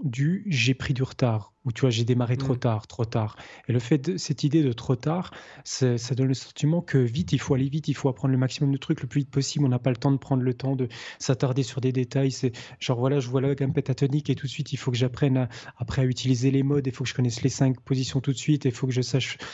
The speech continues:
Speaker 1: improviser sur du blues, sur de la funk, sur, enfin, tu vois, ce que je veux dire, c'est qu'il y a un peu cette,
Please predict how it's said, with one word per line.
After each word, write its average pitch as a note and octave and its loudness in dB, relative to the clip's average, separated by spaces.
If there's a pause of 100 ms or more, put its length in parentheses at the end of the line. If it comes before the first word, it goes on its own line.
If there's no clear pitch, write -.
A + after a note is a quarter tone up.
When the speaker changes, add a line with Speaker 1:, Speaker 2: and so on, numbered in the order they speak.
(180)
Speaker 1:
improviser C3+ 2
sur B2+ -2
du C3 2
blues, C#3 2
sur B2+ -2
de B2 2
la B2+ 4
funk, C3+ 0
sur, B2 -4
enfin, A#2+ -6
tu - -12
vois, D#3+ 2 (320)
ce - -12
que C3 0
je A#2+ -2
veux C3 2
dire, D#3 -2
c'est B2+ -2 (160)
qu'il G3+ -6
y D#3+ 0
a C#3+ 2
un C#3 2
peu D3+ -4
cette, C#3 -2